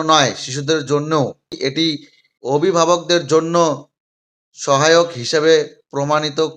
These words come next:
হবে, কারণ ভবিষ্যতে শিশুদের পরিচয় সংক্রান্ত প্রয়োজনীয়তা নীল রঙের আধার কার্ড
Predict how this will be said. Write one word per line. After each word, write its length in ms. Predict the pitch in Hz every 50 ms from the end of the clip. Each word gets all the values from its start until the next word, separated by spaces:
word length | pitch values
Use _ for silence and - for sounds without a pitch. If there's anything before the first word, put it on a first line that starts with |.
| - -
হবে, 280 | 110 117 123 131 147 156 147 147 - 117
কারণ 260 | 120 135 151 160 160 143 123
ভবিষ্যতে 600 | 110 117 123 139 139 135 - 147 139 147 170 165 139 113 - - _ _ _ _ _ _ -
শিশুদের 640 | - - - 139 135 - 170 170 156 170 170 160 139 - - - _ _ _ _ -
পরিচয় 480 | 127 139 147 151 143 160 160 156 151
সংক্রান্ত 640 | 143 - 139 131 135 131 139 143 143 143 143 139 147 147 139 139
প্রয়োজনীয়তা 840 | - 131 131 135 139 131 127 139 139 139 143 147 147 147 147 151 151 143 117 - - _ _ _ - 110 127
নীল 220 | 147 165 175 170 170 147
রঙের 340 | 139 139 139 143 147 143 131 - - 123
আধার 240 | 123 135 143 143 139 143 -
কার্ড 260 | 135 135 139 139